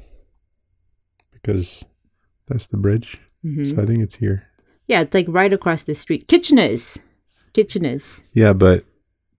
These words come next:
Speaker 1: but is Kitchener's that
Speaker 2: Catsy.
Speaker 1: main bar?
Speaker 2: Mm-hmm. You see?
Speaker 1: Yeah, see, that's the bad one.
Speaker 2: Yeah, but it's all Kitchener's.
Speaker 1: Is it, though?
Speaker 2: Yeah. See?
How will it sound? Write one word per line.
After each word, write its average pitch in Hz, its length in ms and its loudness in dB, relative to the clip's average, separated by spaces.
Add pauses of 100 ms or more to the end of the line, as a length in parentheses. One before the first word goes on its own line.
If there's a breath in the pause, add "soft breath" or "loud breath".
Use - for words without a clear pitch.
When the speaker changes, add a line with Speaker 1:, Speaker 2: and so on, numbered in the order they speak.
(640)
Speaker 1:
but 98 180 4
is 101 180 0
Kitchener's 98 920 2 (1040)
that 107 140 -2
Speaker 2:
Catsy. 98 200 4
Speaker 1:
main 101 320 4
bar? 113 420 4 (220)
Speaker 2:
Mm-hmm. 165 320 -2 (1600)
You 196 80 -2
see? 233 340 -2 (340)
Speaker 1:
Yeah, 90 140 -2
see, 101 140 -2
that's 110 200 0
the - 80 -4
bad 95 280 2
one. 98 180 -8 (1700)
Speaker 2:
Yeah, 247 120 2
but 226 220 4
it's 226 120 4
all 233 300 4
Kitchener's. - 720 -4 (220)
Speaker 1:
Is 110 120 0
it, 139 140 2
though? 185 220 0 (200)
Speaker 2:
Yeah. 170 300 -4 (1700)
See? 233 360 -2